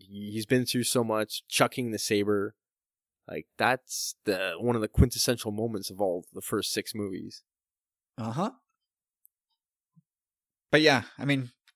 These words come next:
Speaker 2: just, just to keep it short and not, not to drone on forever, uh, no dark side Luke.
Speaker 1: I hope not,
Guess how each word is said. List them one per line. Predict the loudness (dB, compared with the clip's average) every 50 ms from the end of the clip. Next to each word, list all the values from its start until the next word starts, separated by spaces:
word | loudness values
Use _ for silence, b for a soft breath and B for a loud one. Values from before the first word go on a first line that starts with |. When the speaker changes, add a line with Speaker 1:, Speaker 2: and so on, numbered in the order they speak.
| _
Speaker 2:
just, | -8 -6 -6 -6 -8 -6
just | -4 -4 -2 -4
to |
keep | -2 -2 -2 -2
it | -2 -2
short | 0 2 2 2 2 -2 -6 _
and | -6 -2 -2
not, | -2 -2 -2 -4
not | -8 -8 -6
to | -6 -8
drone | -4 0 0 2 2 2
on | 2 0 0
forever, | -2 2 2 2 2 2 -2 -6 -8 -14 _ _ _ _ _ _ _ _ _ _ _ _ _ _ _
uh, | 0 0 0 0
no | 2 4 2 4
dark | 6 6 4 4
side | 4 0 0 -2 -2
Luke. | -4 -8 -8 -10 -16 -20 _ _ _ _ _ _ _ _ _ _ _ _ _ _ _ _ _ _ _ _ _ _ _ _ _ _ _ _ _ _ _ _ _ _ _ _ _ _ _ _ _ _ _ _ _ _ _ _ _ _ _ _ _ _
Speaker 1:
I | 0 4
hope | 6 6 4 4 2
not, | 2 2 2 2